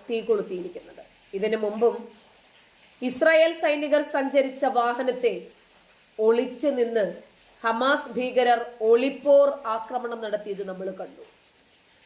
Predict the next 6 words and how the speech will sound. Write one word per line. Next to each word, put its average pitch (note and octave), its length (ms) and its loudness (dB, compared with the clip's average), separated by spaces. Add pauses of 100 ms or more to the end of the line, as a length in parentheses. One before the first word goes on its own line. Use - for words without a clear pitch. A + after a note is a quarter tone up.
താന്തിയ A#3 520 2
തോപ്പിയെ A#3 340 0
പോലെ A3+ 560 0 (460)
ഒളിപ്പോർ D4+ 540 4
യുദ്ധമുറ D4 560 0
സ്വീകരിച്ചിരിക്കുന്ന C4 1120 -4